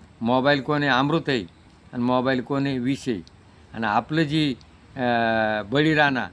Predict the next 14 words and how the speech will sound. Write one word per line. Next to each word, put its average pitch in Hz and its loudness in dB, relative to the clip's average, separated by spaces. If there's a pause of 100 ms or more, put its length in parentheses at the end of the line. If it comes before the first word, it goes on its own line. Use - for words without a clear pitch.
(300)
आपली 127 -4
जी 139 -2 (300)
ही 123 -2
बुद्धी 135 2
आहे, 131 4 (560)
ही 135 -2
बुद्धी 135 -2
आपण 151 0 (340)
अमृत 147 0
आहे 143 2
आणि 127 -6
विष 135 -2
आहे. 113 -2 (100)
मग 127 -4